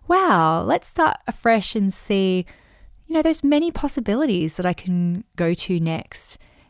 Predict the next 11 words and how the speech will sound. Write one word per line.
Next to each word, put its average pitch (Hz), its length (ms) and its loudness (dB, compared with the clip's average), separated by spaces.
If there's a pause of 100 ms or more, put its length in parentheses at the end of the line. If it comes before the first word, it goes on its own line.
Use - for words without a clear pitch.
(140)
Instead 196 320 -2
of 185 100 0
thinking, 175 420 -6
"Oh 170 180 -2
no, 151 320 -2
I 156 60 -8
can - 200 -6
only 151 180 -6
do 147 200 -6
one 156 240 -4
thing." 156 340 -6